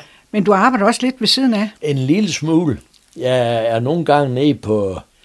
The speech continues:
Speaker 2: dem, der købte mit værksted, som jo var Harry og Lars Peter. Det, der, der hed Strandby Frederikshavn Vorbinderi, det kom det til at hedde, dengang de over-, overtog mit firma. Og der har jeg så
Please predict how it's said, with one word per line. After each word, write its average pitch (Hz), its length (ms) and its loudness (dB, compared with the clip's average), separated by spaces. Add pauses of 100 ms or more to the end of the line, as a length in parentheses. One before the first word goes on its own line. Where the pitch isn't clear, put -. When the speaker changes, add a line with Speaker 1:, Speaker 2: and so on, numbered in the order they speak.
(720)
Speaker 2:
dem, 143 180 0
der 131 80 0
købte 151 340 2
mit 101 180 -8
værksted, 117 460 0
som 104 280 -8
jo 101 120 -4
var 95 520 -10 (120)
Harry 127 340 0
og 95 80 -6
Lars 85 260 -14
Peter. 131 440 0 (800)
Det, 127 140 2
der, 107 320 2 (120)
der 107 60 -4
hed 101 180 -6
Strandby 123 440 -2
Frederikshavn 113 600 -6
Vorbinderi, 110 680 0
det 123 180 -4
kom 117 200 0
det 90 180 -10
til 127 200 2
at 104 60 -2
hedde, 110 360 0
dengang 107 380 -4
de 110 100 -2
over-, 110 460 -4
overtog 107 480 -2
mit 123 220 -6
firma. 104 400 -8 (600)
Og 117 140 -4
der 170 100 6
har 139 180 4
jeg 104 220 0
så 139 280 6